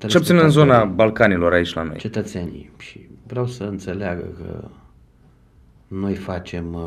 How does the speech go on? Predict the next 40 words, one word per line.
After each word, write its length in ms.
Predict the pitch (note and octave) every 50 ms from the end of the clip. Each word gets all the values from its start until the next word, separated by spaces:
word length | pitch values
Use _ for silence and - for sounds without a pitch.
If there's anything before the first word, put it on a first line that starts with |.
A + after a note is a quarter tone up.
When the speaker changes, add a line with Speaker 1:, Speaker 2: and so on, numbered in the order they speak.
| E2 E2 D#2+ D2+
Speaker 2:
și 180 | - - E2+
politică. 460 | D#2+ - F2+ D#2 D2+ D2+ - - -
Noi 120 | E2 F2 F2
trebuie 220 | - F2 E2+ F2
să 60 | -
facem 240 | - - E2+ - E2 D#2
și 140 | - -
politica. 480 | - - F2 D#2 D#2+ - - - - - - - - -
Speaker 1:
Păi, 100 | G2 F2+
o-, 320 | F2+ F#2+ F#2+ F#2+ - E2
omul 200 | F#2 F#2 F#2+ G2
este 180 | A2+ A#2 A#2 A#2
Speaker 2:
Noi 80 | A2 F#2+
Speaker 1:
un 60 | F#2+
Speaker 2:
trebuie 160 | F#2+ F#2+ G2+
Speaker 1:
animal 200 | G#2 G#2+ G#2+ A2
Speaker 2:
să, 60 | A2
Speaker 1:
politic, 380 | G#2+ G#2+ G#2 A2+ G#2 G#2+ G2 F2+
n-am 160 | G2 G2+ G#2
Speaker 2:
da, 60 | -
noi 40 | A#2
Speaker 1:
spus-o 120 | G#2+ A2+
eu, 60 | A#2+ A#2+
Speaker 2:
trebuie 220 | G2 F#2+ F#2+ F#2+
Speaker 1:
au 40 | F#2+
Speaker 2:
să, 60 | - -
Speaker 1:
spus-o 280 | - A2 G2+ - A2+
Speaker 2:
da. 60 | G#2+ G#2
Speaker 1:
în 60 | G#2
antichitate, 600 | G#2 G2 G#2 G#2 - A2 - - A2 F#2+ - E2
Speaker 2:
Noi 80 | D#2
Speaker 1:
alții 200 | E2+ F#2+ G#2 G2
mai 120 | F#2 F#2 B2+
Speaker 2:
trebuie 140 | C3 C#3 C3
să 80 | -
Speaker 1:
deștepți 240 | G#2+ A#2 A2+ G2 F2+
Speaker 2:
ne 60 | E2+
Speaker 1:
ca 20 | D#2
mine. 120 | D2+ -
Speaker 2:
implicăm, 480 | - - - A#2+ C3 C#3+ D3+ D3 D3